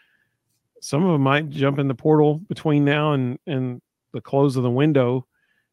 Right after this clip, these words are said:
uh, next month just because of what they expect to happen next year. Um, oh, Rusty said Pearsall declared for the draft. Yep, that doesn't surprise me either. Um,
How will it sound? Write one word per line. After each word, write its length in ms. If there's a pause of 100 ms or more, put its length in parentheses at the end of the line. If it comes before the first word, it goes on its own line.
(180)
uh, 100
next 300
month 260
just 180
because 280
of 80
what 180
they 280 (640)
expect 400
to 60
happen 280
next 240
year. 180 (1200)
Um, 600 (1800)
oh, 140
Rusty 340
said 280
Pearsall 440
declared 400
for 80
the 80
draft. 320
Yep, 180 (140)
that 120
doesn't 200
surprise 300
me 200
either. 200 (1000)
Um, 720